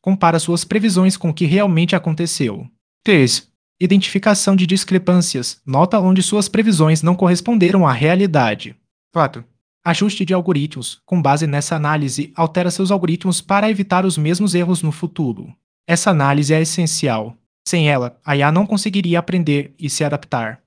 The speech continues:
Cada erro se torna uma oportunidade de crescimento.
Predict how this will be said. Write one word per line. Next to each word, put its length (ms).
Cada 240
erro 160
se 140
torna 260
uma 160
oportunidade 720
de 80
crescimento. 680